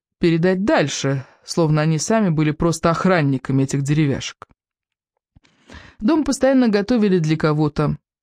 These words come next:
прибирали к приходу дам, наводили порядок для доктора Холдена к его возвращению с работы, а миссис Холден была таким хрупким маленьким королём Кнудом, отчаянно старавшимся избавиться от неистребимой грязи и вечного беспорядка.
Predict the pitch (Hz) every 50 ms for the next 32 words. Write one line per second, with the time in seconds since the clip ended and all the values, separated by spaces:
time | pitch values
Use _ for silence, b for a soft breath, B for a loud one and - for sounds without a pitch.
0 | _ _ _ _ - 190 202 185 214 226 254 240 196 170 - - - 151 139 -
1 | 160 156 147 160 156 147 147 165 180 220 233 240 240 - _ _ _ _ _ _
2 | _ - 214 214 226 247 226 277 302 226 175 156 - 175 170 196 226 214 202 208
3 | 151 139 139 151 147 143 143 160 151 - - 156 151 147 - - 233 247 247 202
4 | 226 214 214 214 208 208 - 196 196 196 190 180 175 170 175 170 165 - 185 170
5 | 170 160 - - 165 165 160 156 160 160 156 - 151 147 - b b b b b
6 | b b b b 151 151 147 151 190 262 294 - 302 277 - - - 277 302 240
7 | 247 269 233 202 185 202 226 240 247 220 214 - 226 220 208 190 b b b b
8 | b b b b _ - - 240 277 - - - - 226 208 196 214 220 220 220
9 | 214 208 - 220 208 196 180 - _ _ _ _ - - 175 170 170 180 190 196
10 | 185 180 - _ _ _ _ _ - - 208 208 220 226 202 165 143 147 143 143
11 | 135 - - 208 208 196 185 175 160 - - 165 165 180 180 170 - 165 156 -
12 | 160 151 143 143 147 196 220 226 208 196 - 180 165 160 160 160 156 143 - -
13 | 156 156 165 170 160 151 147 139 147 165 190 214 220 202 190 185 160 147 151 147
14 | - - 165 156 147 147 151 - - - 151 147 135 123 123 - - -